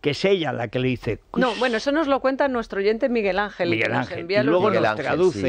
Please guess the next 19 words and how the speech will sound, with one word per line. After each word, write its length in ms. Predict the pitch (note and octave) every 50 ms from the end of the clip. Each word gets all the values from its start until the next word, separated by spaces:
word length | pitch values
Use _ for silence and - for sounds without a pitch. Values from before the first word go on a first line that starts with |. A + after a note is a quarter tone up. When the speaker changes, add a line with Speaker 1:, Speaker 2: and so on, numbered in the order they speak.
| C3+
Speaker 3:
sí. 80 | D3 C#3 - - - _
Speaker 1:
nos 220 | - A#2 A2 -
traduce, 460 | - A#2 A2+ A#2+ C#3 D3 C3+ - - -
que 60 | -
Speaker 2:
Eso 120 | G#2 A2+
Speaker 1:
no 60 | A#2+
Speaker 2:
es, 60 | B2+ C3
Speaker 1:
recuerdo 260 | B2 - B2+ C3 B2+
cuál 160 | - A#2 A#2+
Speaker 2:
eh, 40 | A#2+
Speaker 1:
es 60 | B2 -
el 60 | - A#2+
Speaker 2:
Marian. 120 | - - -
Speaker 1:
apellido 420 | A#2 A#2 A#2+ B2+ C3 A#2+ A#2 A#2 A2
de 20 | G#2+ - A2+
Speaker 2:
Marian. 80 | A2+ A2
Speaker 1:
Marian. 260 | G#2+ G#2+ A2+ A2 G#2+
Speaker 3:
Marian. 500 | G#2 G#2 A2 A#2+ A#2+ A2+ G2+ F2+ F2 F2+ - - _
Speaker 1:
Marian, 420 | - A#2+ A2+ A2+ C3 C3+ C#3+ D3+